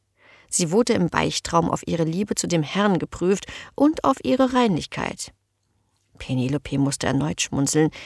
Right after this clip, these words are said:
wenn sie daran dachte, welche Vorwände genutzt wurden und immer noch werden, die jungen Frauen auf ihre Leben hier vorzubereiten.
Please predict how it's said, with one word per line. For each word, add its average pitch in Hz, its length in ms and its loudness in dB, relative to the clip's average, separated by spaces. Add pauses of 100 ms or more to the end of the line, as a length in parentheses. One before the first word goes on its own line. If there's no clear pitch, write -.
(140)
wenn 151 140 2
sie 139 100 -4
daran 160 260 0
dachte, 160 380 2 (320)
welche 143 280 2
Vorwände 151 720 2
genutzt - 420 0
wurden 165 320 4
und - 180 -4
immer 202 140 6
noch 139 200 0
werden, 180 340 6 (320)
die 185 80 6
jungen 240 240 8
Frauen 175 540 2
auf - 300 -4
ihre 170 220 0
Leben 156 380 4
hier 185 180 2
vorzubereiten. - 1000 -2